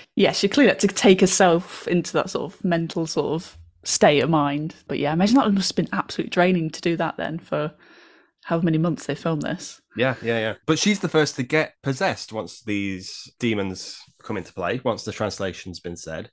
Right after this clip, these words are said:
Speaker 2: Once she's possessed, we do get into familiar territory in terms of story beats. So they are picked basically out of the original. How do you feel, first of all, about the tree scene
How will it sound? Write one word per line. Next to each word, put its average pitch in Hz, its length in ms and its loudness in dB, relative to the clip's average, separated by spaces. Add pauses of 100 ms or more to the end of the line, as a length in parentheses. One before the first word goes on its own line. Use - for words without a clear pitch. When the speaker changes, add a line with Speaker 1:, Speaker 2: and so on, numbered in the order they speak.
Speaker 2:
Once 202 260 2
she's 208 220 0
possessed, 120 520 -2
we 123 80 0
do 131 400 2 (120)
get 123 240 0
into 110 560 -4
familiar 123 640 2
territory 98 840 -8
in 123 120 2
terms 113 440 2 (120)
of 101 400 -2 (220)
story 113 280 2
beats. - 520 -10 (100)
So 113 220 -2
they 110 280 0
are 110 300 2 (260)
picked - 380 -4 (220)
basically 120 400 0
out 104 160 -2
of 98 200 -14
the 95 280 -4
original. 87 560 -6 (100)
How 180 180 2
do 214 140 0
you 226 120 4
feel, 113 480 0 (180)
first 120 240 0
of 104 80 -4
all, 95 300 -2
about 113 420 0 (280)
the 107 420 -2
tree 131 340 0
scene 104 460 -6